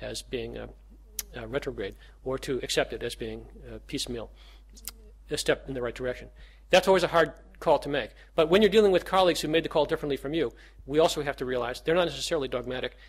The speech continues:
they're not necessarily, uh, short-sighted. They just disagree on the, uh, a causal judgment.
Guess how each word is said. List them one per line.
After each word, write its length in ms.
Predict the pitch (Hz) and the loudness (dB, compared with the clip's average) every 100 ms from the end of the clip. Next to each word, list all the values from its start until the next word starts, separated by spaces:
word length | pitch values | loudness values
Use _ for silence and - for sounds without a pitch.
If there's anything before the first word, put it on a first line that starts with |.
| - | -10
they're 100 | 139 | -4
not 120 | 143 | -4
necessarily, 540 | 147 143 - 131 127 123 - _ - - | -4 -8 -6 -4 -4 -8 -14 _ -20 -14
uh, 120 | 135 - | -12 -8
short-sighted. 540 | - 127 - 175 123 - - | -6 -2 2 2 0 -10 -2
They 120 | 165 165 | 2 2
just 180 | 165 | 0
disagree 380 | 165 - 143 143 | -2 -2 -2 -2
on 160 | 127 131 - _ _ - | -2 -6 -14 _ _ -20
the, 300 | - 123 123 - - - - - | -10 -8 -8 -12 -20 -20 -20 -16
uh, 200 | 120 113 139 | -14 -14 -12
a 80 | |
causal 340 | - 175 180 147 | -2 2 2 2
judgment. 380 | 143 147 107 | 0 -4 -6